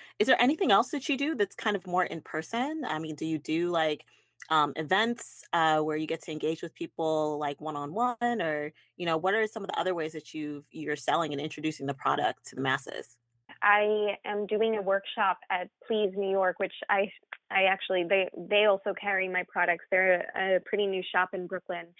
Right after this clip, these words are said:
Speaker 2: Um, but we're doing a workshop October eighth there, so that'll give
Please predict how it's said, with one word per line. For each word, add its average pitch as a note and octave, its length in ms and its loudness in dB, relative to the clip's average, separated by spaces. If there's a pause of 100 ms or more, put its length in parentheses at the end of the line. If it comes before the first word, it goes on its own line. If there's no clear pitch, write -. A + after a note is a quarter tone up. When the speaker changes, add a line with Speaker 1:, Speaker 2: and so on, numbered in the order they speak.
(420)
Speaker 2:
Um, F#3 300 6
but F3+ 160 2
we're A3 120 6
doing C#4 260 0
a G#3+ 80 2
workshop G3 640 0 (100)
October G3 480 -4
eighth F#3+ 300 0 (580)
there, F#3+ 360 2 (100)
so G3 120 2
that'll G3 280 2
give G3 340 0